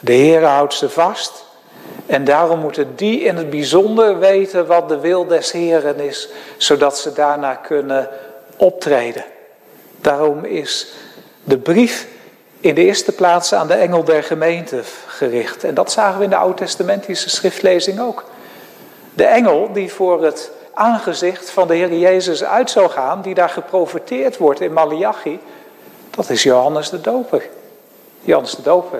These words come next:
werd gewoon uit een mens geboren. Kinderen weten zijn moeder wel, dat was Elisabeth.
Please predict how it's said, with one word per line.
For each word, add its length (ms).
werd 160
gewoon 440
uit 200
een 80
mens 320
geboren. 640
Kinderen 320
weten 280
zijn 140
moeder 240
wel, 200
dat 140
was 160
Elisabeth. 840